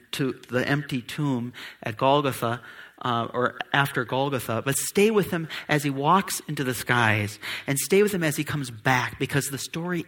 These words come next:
is a story of a mission accomplished, 'cause it centers in what will ultimately happen as he lives those thirty-three <laughs> years for us, and he dies our death. Yes, we'll still face temptations. Yes, we'll still have loved ones lost.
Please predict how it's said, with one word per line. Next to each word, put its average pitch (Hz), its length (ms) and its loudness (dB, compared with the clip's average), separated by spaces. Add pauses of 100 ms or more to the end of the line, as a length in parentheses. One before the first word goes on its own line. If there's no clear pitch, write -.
(120)
is 175 400 4 (400)
a 127 80 -4
story 131 360 2
of 120 100 2
a 123 60 -2
mission 123 280 -2
accomplished, 110 480 0 (160)
'cause 143 160 -2
it 151 120 4
centers 185 640 0
in 117 140 -10
what 117 140 -2
will 117 140 -2
ultimately 107 440 -4
happen 107 420 -2 (240)
as 120 120 -2
he 135 100 2
lives 190 340 4
those 113 220 -2
thirty-three 113 540 -4
<laughs> - 40 -10
years 117 200 4
for 107 240 -4
us, 98 200 -4 (380)
and 147 80 0
he 139 80 0
dies 143 420 -2
our 113 120 0
death. 101 360 -2 (2000)
Yes, - 440 -4 (420)
we'll 147 120 -4
still 139 200 -2
face 120 260 -2
temptations. 120 840 -6 (480)
Yes, 120 520 -2
we'll 120 120 -6
still 131 240 -2
have 127 220 0
loved 123 280 2
ones 127 260 -2
lost. 120 480 -2